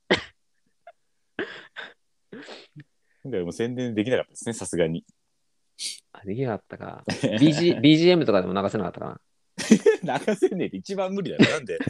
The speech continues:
Speaker 1: 内部に入り込んで、その打ち合わせ段階から入り込んで、ポッドキャ-、俺たちのポッドキャスト流してくれますかって。
Speaker 2: あ、じゃあこの、星野源の恋の後に、あの、やっぱり焼肉ラジオの第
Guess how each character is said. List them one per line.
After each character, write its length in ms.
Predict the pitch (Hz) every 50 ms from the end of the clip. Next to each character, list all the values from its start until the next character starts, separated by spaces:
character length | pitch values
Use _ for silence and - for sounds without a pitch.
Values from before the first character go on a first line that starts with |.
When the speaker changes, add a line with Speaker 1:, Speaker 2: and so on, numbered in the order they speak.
| - - - - - - - -
Speaker 1:
内 340 | 110 113 123 135 123 139 143
部 120 | 107 90
に 60 | 80
入 180 | 80 90 95 98
り 60 | 92
込 120 | - 95 87
ん 40 |
で、 40 | 76 -
そ 120 | - 80
の 140 | 76 73 80
打 120 | 90 101
ち 180 | 101 - 135 143
合 100 | 135 135
わ 60 | 139
せ 120 | - 131
段 180 | 127 131 123 117
階 160 | - 87 73
か 80 | - -
ら 60 | -
入 180 | - 87 82 82
り 60 | 85
込 140 | - 87 82
ん 20 |
で、 120 | 71 73 - _
ポ 80 | - 98
ッ 20 |
ド 100 | - -
キ 60 | 101 110
ャ-、 40 | -
俺 120 | - 110
た 140 | - - 110
ち 40 | -
の 60 | 90 -
ポ 80 | 101
ッ 40 | 92
ド 100 | 92 101
キ 60 | -
ャ 40 | -
ス 100 | - 90
ト 100 | 85 90
流 80 | 95 98
し 40 | -
て 60 | 90
く 60 | 85
れ 60 | 82
ま 100 | 80 82
す 80 | - -
か 100 | - 73
っ 40 | -
て。 220 | - - - - _ _ _ _ _ _ _ _ _
Speaker 2:
あ、 220 | - 120 120 - _ _ _ -
じ 100 | 120 113
ゃ 20 |
あ 20 | -
こ 100 | - 107
の、 320 | 104 98 98 98 - - _ _ _ - - _ _
星 220 | - 135 - - 117
野 120 | 107 95
源 240 | 98 98 98 98 92
の 60 | 90
恋 260 | - - 120 110 101
の 100 | 95 92
後 160 | 90 - -
に、 280 | 104 113 120 101 80 -
あ 100 | - 78
の、 160 | 65 53 - -
や 100 | - 92 120
っ 40 | 120
ぱ 80 | 98
り 80 | 92 85
焼 180 | - - -
肉 180 | 92 90 - -
ラ 100 | 98 92
ジ 80 | 92 98
オ 80 | - 90
の 220 | 110 110 92 - - - - - -
第 460 | 104 98 95 90 87 - 85 - -